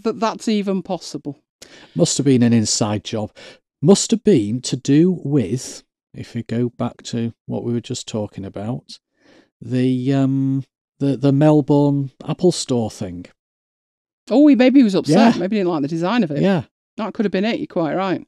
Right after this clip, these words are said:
Speaker 2: Yeah, I think
Speaker 1: Maybe it was. Who knows?
Speaker 2: I think that was all tied together. Anyway, in better news, what did we do on the twentieth?
Speaker 1: Well, it was better news for me as the story broke, but I'm not sure it was for you.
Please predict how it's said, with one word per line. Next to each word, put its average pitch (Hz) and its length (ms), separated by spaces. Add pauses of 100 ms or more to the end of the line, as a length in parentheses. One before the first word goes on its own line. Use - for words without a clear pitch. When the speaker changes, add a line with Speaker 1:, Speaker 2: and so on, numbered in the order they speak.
(260)
Speaker 2:
Yeah, 175 280
I 123 140
think 117 220
Speaker 1:
Maybe 151 340
it 160 100
was. 175 400
Who 143 140
knows? 156 240
Speaker 2:
I 127 60
think 107 280
that 110 140
was - 340
all 110 340 (140)
tied 101 340
together. 98 420 (300)
Anyway, 160 400 (240)
in 131 140
better 180 340
news, - 480 (420)
what 110 220
did 117 160
we 123 80
do 123 200
on 123 80
the 127 60
twentieth? 160 680 (540)
Speaker 1:
Well, 190 180
it 147 60
was 190 120
better 254 260
news 214 260
for 190 120
me 196 200
as 156 120
the 175 80
story 180 400
broke, 160 500 (420)
but 190 100
I'm 196 100
not 220 160
sure 214 200
it 170 80
was 208 180
for - 140
you. 196 320